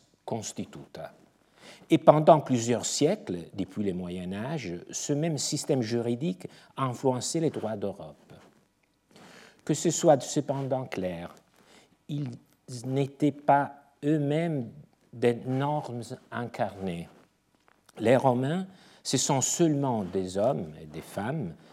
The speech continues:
qui ont fait l'expérience, à leur tour, du désir de justice. Donc, réfléchir à l'histoire romaine implique à la fois convoquer l'équité dans sa dim-,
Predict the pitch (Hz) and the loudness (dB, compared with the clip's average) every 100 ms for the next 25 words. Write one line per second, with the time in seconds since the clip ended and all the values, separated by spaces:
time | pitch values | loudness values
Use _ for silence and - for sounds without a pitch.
0 | - - 113 - 113 95 151 - - 107 | -2 2 2 0 0 2 0 0 -4 -4
1 | 92 110 110 156 - - - _ _ _ | -4 -6 -6 -8 -10 -12 -16 _ _ _
2 | _ 95 87 82 - - 120 147 - - | _ -10 -8 -8 -10 -6 -4 -6 -12 -20
3 | _ _ _ - - 104 98 - 139 139 | _ _ _ -20 -18 -10 -8 -4 -2 -2
4 | 117 110 101 95 85 80 - 69 - - | -2 -4 -4 -8 -8 -10 -12 -12 -10 -10
5 | - - - 101 120 185 160 - - - | -12 -20 -20 4 6 6 2 -6 -10 -12
6 | - - 110 147 139 120 - 123 101 95 | -20 0 2 4 4 2 2 2 2 0
7 | 95 - 104 92 87 101 113 175 127 - | -2 0 0 -2 -4 -4 -2 -2 -4 -2
8 | 160 170 135 110 82 104 117 - 131 98 | 0 2 2 0 2 4 4 4 2 2
9 | - - 214 220 180 - 117 95 - 92 | -2 4 4 6 4 2 0 0 -4 -10
10 | - 95 73 - _ _ _ - 101 - | -4 -4 -4 -10 _ _ _ -4 -2 -2
11 | 85 90 98 | -4 -4 -6